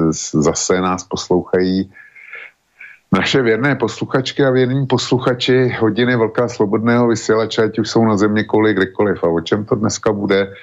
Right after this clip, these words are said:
No to je to, co si, čím si končil. Bude to, bude to o Tajvanu, bude to o cestě, eh, mm, šéfky dolní komory amerického kongresu, to znamená sněmovny reprezentantů,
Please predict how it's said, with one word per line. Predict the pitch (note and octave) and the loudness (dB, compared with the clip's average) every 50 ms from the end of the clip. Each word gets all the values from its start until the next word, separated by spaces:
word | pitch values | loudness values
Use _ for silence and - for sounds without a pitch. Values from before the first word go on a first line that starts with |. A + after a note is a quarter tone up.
| - _ _ _ - | -20 _ _ _ -6
No | G#2+ F#2+ | -6 -2
to | - A#2 A#2 | 0 2 2
je | B2 C3 B2+ A#2 | 2 2 0 0
to, | A#2+ - G#2 A2 A2 A2+ A2+ A2+ | 0 0 2 2 2 0 0 -4
co | - - F#2 | -6 -10 -8
si, | - - G2+ G2 F#2+ F2+ F2+ | -4 0 2 2 2 2 0
čím | - - G#2 F2+ F2 | -2 -2 -2 0 0
si | - A2 G2 | 0 0 0
končil. | - F2 F2 F2 - - F2+ E2+ E2 | 2 0 0 0 0 0 2 2 2
Bude | D#2 D#2 F2 F2+ G#2 | 2 0 0 0 0
to, | G2+ - - A2+ G#2 G2 F2+ E2 | -2 0 0 0 2 2 0 -2
bude | D2+ D#2+ F2 F2+ | 0 0 0 0
to | - - F#2 E2 | 0 0 0 0
o | D#2 | 0
Tajvanu, | - - F#2+ F#2+ F#2+ F#2 G2+ G#2 G#2+ G#2+ A2 A2 A2+ A2+ | 0 0 0 0 2 0 0 0 -2 -2 -2 -2 -2 -2
bude | G2+ F2+ F2+ F#2 F#2 | -2 0 0 0 0
to | - - - F#2 F2+ | -2 0 0 0 2
o | F2 E2+ E2 D#2+ E2 - | 2 2 0 -2 -6 -8
cestě, | - - E2 - - - - F#2 F2+ E2 D2+ - _ _ _ _ _ _ _ _ _ _ - - | -8 -8 -8 -8 -6 -4 -2 -2 -2 -2 -4 -8 _ _ _ _ _ _ _ _ _ _ -10 -4
eh, | D#2 D2+ D#2 D2+ D2+ - - _ - - | -2 0 0 0 -2 -4 -8 _ -4 -2
mm, | D#2+ D2+ D#2 D#2 D#2 D#2 D#2 D#2 D2+ D2 D2 D2 C2+ C2+ B1 - _ - - | 0 2 2 2 2 2 2 2 2 2 2 0 0 -2 -2 -6 _ -4 -2
šéfky | - - F2 D#2+ D#2 - - - - G2 F#2+ F#2 F#2 F2+ E2 D#2 C#2 - - _ - C#2+ C#2+ D2+ | 0 0 0 0 0 -2 -6 -4 0 0 2 2 2 0 -2 -4 -6 -10 -14 _ -10 -4 -4 -2
dolní | D2 C#2+ D#2 D2+ D#2+ E2 F2+ F#2+ G2 | 0 2 2 2 2 2 2 2 0
komory | - - E2 D#2+ E2 E2+ F2 F2+ F2 | 0 0 -2 0 0 0 0 0 0
amerického | E2+ E2 E2 E2+ F2 E2 - - - F#2 F2 D#2 | 0 0 0 0 0 -2 -4 -2 -2 -2 -2 -2
kongresu, | - - D#2+ D#2 E2 E2 D#2+ - - - E2+ F2 E2 | -2 -4 0 0 2 0 0 -2 -2 0 0 0 0
to | E2+ D#2+ | -2 -2
znamená | D#2 E2+ E2 D#2+ E2 E2+ F2 E2+ | 0 0 2 2 2 2 2 0
sněmovny | - - - D#2+ D#2 E2 E2 E2+ E2+ F2 E2+ | -2 0 0 2 2 4 4 4 4 4 2
reprezentantů, | E2 D#2 - - D#2+ E2 D2+ D#2+ D#2+ D#2+ D#2 - E2+ E2+ D#2+ - - F2 D#2+ D#2+ | 2 0 -2 -2 -2 0 0 0 -2 -2 -2 -2 -2 -4 -2 0 0 0 0 -2